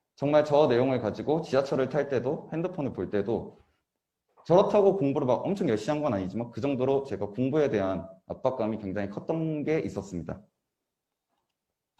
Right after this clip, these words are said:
"동차가 좋을까요? 일 차가 좋을까요?"라는 질문을 하셨는데 저는 당연히 동차가 좋다고 말씀드리고 싶고 일 차 시험에서 관련된, 일 차 시험에서 이 차 관련된 문제를 내는 경우도 있고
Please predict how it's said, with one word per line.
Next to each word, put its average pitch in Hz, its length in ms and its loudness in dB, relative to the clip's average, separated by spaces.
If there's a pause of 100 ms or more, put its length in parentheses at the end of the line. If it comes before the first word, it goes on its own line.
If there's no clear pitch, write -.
(1000)
"동차가 175 440 6
좋을까요? 135 480 6
일 156 100 2
차가 185 220 2
좋을까요?"라는 117 520 0
질문을 95 320 -4
하셨는데 107 540 -4 (120)
저는 95 220 -2
당연히 117 360 0
동차가 107 340 -2
좋다고 110 300 -2
말씀드리고 90 480 -2
싶고 - 520 -4 (500)
일 196 160 6
차 202 360 6
시험에서 170 560 2
관련된, 117 600 2
일 190 140 4
차 190 140 -2
시험에서 123 340 -2
이 101 140 -4
차 151 160 0
관련된 107 420 0
문제를 98 320 0
내는 101 220 -2
경우도 101 260 -2
있고 - 460 -8